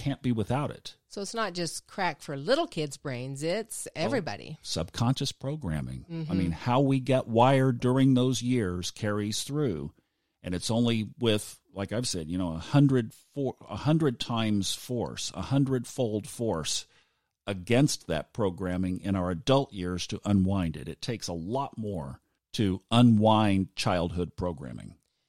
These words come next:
Speaker 2: So the effects of technology on children's brains. Well, that's a whole new set of podcasts as well. <laughs> We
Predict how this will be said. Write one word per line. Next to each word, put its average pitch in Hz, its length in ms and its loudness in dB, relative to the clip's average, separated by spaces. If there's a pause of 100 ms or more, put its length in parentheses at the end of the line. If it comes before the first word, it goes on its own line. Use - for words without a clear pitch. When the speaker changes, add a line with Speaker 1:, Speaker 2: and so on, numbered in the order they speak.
Speaker 2:
So 190 240 -4
the 208 160 0
effects 294 400 -4
of 349 120 -8
technology 233 760 0
on 185 220 -2
children's 220 420 -2
brains. 147 360 -4
Well, 170 140 0
that's 220 380 0 (200)
a 202 100 2
whole 285 280 2
new 339 160 -2
set 240 220 0
of 240 180 -6 (180)
podcasts 202 480 -6
as 214 140 -6
well. 185 320 0
<laughs> - 100 -4
We 247 320 -4